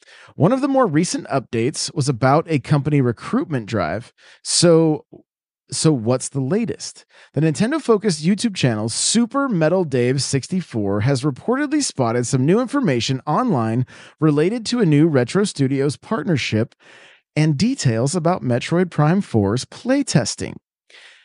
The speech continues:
The latest video from this channel sheds light on a new retro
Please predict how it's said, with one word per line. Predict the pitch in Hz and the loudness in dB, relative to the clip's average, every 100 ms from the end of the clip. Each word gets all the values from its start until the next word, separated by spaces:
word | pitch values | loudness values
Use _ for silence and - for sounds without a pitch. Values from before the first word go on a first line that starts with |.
| _ _ | _ _
The | 139 | -2
latest | 135 190 262 - | 0 0 -2 2
video | 196 156 156 | 4 6 2
from | 139 147 147 | 2 0 0
this | 208 - | 0 -2
channel | - 151 120 | 0 0 0
sheds | 127 - 151 190 170 | -2 0 -2 -2 -2
light | 135 117 156 _ | -2 -2 -4 _
on | 143 135 135 135 - _ | -2 0 0 -4 -8 _
a | 139 127 | 0 2
new | 120 135 214 | 2 2 2
retro | 175 127 - 151 151 175 175 | 2 0 0 2 2 0 -4